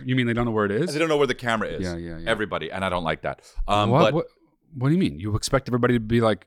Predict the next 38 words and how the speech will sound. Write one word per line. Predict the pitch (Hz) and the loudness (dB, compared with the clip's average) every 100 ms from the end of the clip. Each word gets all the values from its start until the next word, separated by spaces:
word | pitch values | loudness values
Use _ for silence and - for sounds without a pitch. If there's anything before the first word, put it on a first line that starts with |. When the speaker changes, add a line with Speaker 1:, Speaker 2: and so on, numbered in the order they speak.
| _ | _
Speaker 1:
camera | - 110 120 131 | 0 4 4 4
versed? | 135 156 | 4 4
Speaker 2:
They'd | 143 | 6
be | |
like | 135 | 4
this, | 127 - | 2 2
"Oh, | 254 | 2
there | 302 294 | 4 4
it | 269 | 4
is!" | - - _ _ _ _ _ _ _ _ _ _ - | 2 -6 _ _ _ _ _ _ _ _ _ _ -2
Speaker 1:
<laughs> | 160 - 147 160 135 147 131 139 - - | -2 0 -2 -2 -2 0 -2 -2 -6 -2
Speaker 2:
But | 131 135 | 2 4
anyway, | 139 120 101 101 | 4 4 4 4
um, | 113 104 101 92 139 139 139 - - - - - | 2 4 4 0 -4 -8 -10 -6 -6 -6 -12 -18
so | - - 127 120 113 104 - _ _ _ _ | -8 2 6 6 4 0 -8 _ _ _ _
we, | 107 127 | -6 -4
they | 123 135 | 0 2
got | 131 123 | 4 4
on | 107 | 4
the | 101 | 2
Jumbotron, | 82 110 107 98 98 90 | 0 -2 -2 -2 -2 -2
they | 90 | -2
were | |
dancing, | 82 85 80 85 82 - | -4 -6 -6 -10 -12 -14
and | 82 80 | -10 -8
then | 78 | -8
I, | 78 78 85 82 76 _ _ _ _ _ _ | -6 -2 -2 -2 -6 _ _ _ _ _ _
<laughs> | - - - - - - | -8 -8 -14 -18 -16 -4
like | 123 107 | 0 0
a | 110 | 0
bitch, | - 110 98 - - _ _ _ _ | 0 0 0 -2 -10 _ _ _ _
<laughs> | 131 - - _ 180 _ 135 - - - - | -8 -8 -12 _ -12 _ -10 -10 -20 -20 -12
leaned | 90 117 127 123 104 | -4 0 2 2 2
in. | 107 98 - 294 - | 2 0 -6 -10 -8
<laughs> | 339 - | -6 2
Speaker 1:
Oh, | 107 | 4
that's | 110 107 | 4 2
cool. | - 87 | -4 -12